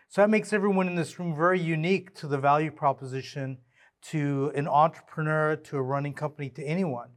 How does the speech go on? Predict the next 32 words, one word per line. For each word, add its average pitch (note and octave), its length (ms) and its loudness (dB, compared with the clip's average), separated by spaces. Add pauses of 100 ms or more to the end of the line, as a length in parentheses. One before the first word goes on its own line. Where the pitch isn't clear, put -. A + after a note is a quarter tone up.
(360)
It's - 160 -12
very F#3+ 240 8
rare F#3 240 6
to D#3 80 0
find D#3 320 0
somebody D3+ 320 -4
who, D3 340 -8 (140)
who E3 100 -8
can C#3 220 -8
do E3+ 160 0
that, B2 280 0 (260)
who E3 80 -6
can E3 180 -4
be C#3 100 -4
creative D#3+ 440 0
and C#3+ 120 0
understand C3+ 580 -4
business. D3 440 -8 (280)
But C#3 120 -12
that's D#3 340 0
what D3 140 0
industrial C3+ 500 -6
design B2+ 300 -8
truly F#3+ 320 -2
is C3 100 -4
about. C3 440 0 (600)
We D3 140 -4
do E3 160 4
a - 20 6
lot D3 320 8
of F3 80 2
research. F3+ 720 -4